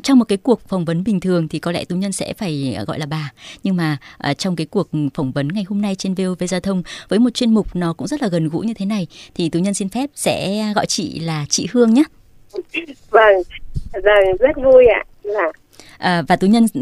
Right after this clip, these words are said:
Speaker 1: cũng muốn giới thiệu thêm với các bạn thính giả một chút về, à, chị, à, Vũ Ngọc Hương. À, chị Vũ Ngọc Hương, Vũ Ngọc Hương ấy thì tên có lẽ là sẽ rất là quen thuộc với nhiều người dân thành phố và trong cái lĩnh vực quản lý và khai thác tòa nhà. À, và khi mà dịch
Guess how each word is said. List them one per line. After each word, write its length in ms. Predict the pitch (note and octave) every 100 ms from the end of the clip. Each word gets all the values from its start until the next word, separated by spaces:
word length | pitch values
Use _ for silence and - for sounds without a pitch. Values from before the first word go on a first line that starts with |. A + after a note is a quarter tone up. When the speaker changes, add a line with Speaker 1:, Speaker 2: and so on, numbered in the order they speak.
| F#3+
Speaker 1:
cũng 220 | G#3+ G#3
muốn 140 | G3+ F#3+
giới 120 | F#3+
thiệu 160 | C4 -
thêm 320 | A#3+ A#3+ A3+
với 200 | F#3+ F3
các 120 | A#3+
bạn 140 | A3+ -
thính 160 | F3+
giả 200 | F3 A3
một 140 | E3+ D3+
chút 340 | - D#4+ -
về, 220 | G3 F3
à, 80 | D#3
chị, 300 | - F3 C3
à, 80 | D#3+
Vũ 120 | - A#3+
Ngọc 180 | A3
Hương. 280 | - B3+ B3 - - - -
À, 180 | F#3 G3+ G#3+ G#3
chị 100 | A3
Vũ 100 | A3
Ngọc 160 | C4 G#3+
Hương, 220 | G#3 A3+
Vũ 240 | - F#3 A#3
Ngọc 140 | A#3+
Hương 240 | C#4 C4
ấy 120 | B3+ -
thì 440 | G#3 F3+ F3 - - _ _ _
tên 240 | C#4 C4+ B3
có 120 | F#3+
lẽ 200 | F3 E3+
là 160 | A3+ E3
sẽ 240 | - D3
rất 140 | A3
là 60 | A3
quen 200 | - E3+
thuộc 220 | F3 D3
với 140 | D3 C#3+
nhiều 160 | G3
người 140 | D#3+ D3
dân 140 | F3
thành 160 | E3 C#3+
phố 420 | E3 C#3+ D#3+ C#4 - -
và 160 | F3+ E3+
trong 280 | C4 B3+
cái 100 | B3
lĩnh 200 | B3 B3+
vực 200 | C#4 -
quản 180 | - E3+
lý 180 | D3+ D#3
và 120 | G#3+
khai 160 | - F#3
thác 200 | A#3+ -
tòa 100 | F3
nhà. 280 | D#3 D#3+ C#3+ - - - -
À, 440 | - F3 E3 D3+ -
và 320 | F3 F3+ E3+
khi 480 | - D#4+ D4+ D4 C#4
mà 220 | A3 G#3
dịch 280 | - E3+